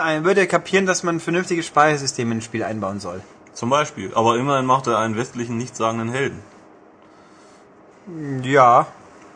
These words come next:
Speaker 2: Ja.
Speaker 1: Ja gut, ich mein,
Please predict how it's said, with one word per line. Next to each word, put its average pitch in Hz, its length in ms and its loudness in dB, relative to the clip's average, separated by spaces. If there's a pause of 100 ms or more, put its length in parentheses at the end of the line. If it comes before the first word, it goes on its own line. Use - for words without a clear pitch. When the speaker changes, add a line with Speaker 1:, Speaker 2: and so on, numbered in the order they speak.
(180)
Speaker 2:
Ja. 127 140 0 (800)
Speaker 1:
Ja 95 120 -2
gut, 131 280 -2 (140)
ich 113 120 -14
mein, 117 500 0